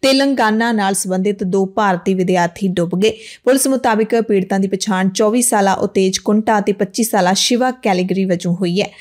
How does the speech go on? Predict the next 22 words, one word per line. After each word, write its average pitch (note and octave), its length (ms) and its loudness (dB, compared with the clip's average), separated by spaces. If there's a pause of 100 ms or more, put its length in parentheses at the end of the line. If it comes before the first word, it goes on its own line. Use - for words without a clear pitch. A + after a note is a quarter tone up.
(260)
ਹਾਦਸਾ A#3 380 2
ਸ਼ਨੀਚਰਵਾਰ F#3+ 560 -2
ਨੂੰ F#3 120 -4
ਵਾਪਰਿਆ F3+ 360 -2
ਸੀ। A#3 240 0
ਪੀੜਤ G#3+ 340 0
ਵਿਦਿਆਰਥੀਆਂ F#3+ 500 0
ਦੇ G3 100 2
ਨਾਂ F#3 180 2
ਤੋਂ F#3 220 -2
ਛੁੱਟ B3 300 0
ਉਹਨਾਂ G#3+ 320 0
ਬਾਰੇ F#3+ 320 2
ਕੋਈ A3 180 0
ਬਹੁਤੀ G#3 400 0
ਜਾਣਕਾਰੀ F#3 520 -2 (140)
ਹਾਲੇ G#3+ 140 2
ਤੱਕ G3+ 240 -4
ਨਹੀਂ F3+ 280 2
ਮਿਲ G#3+ 140 4
ਸਕੀ, G#3 320 -2
ਪਰ G3+ 180 0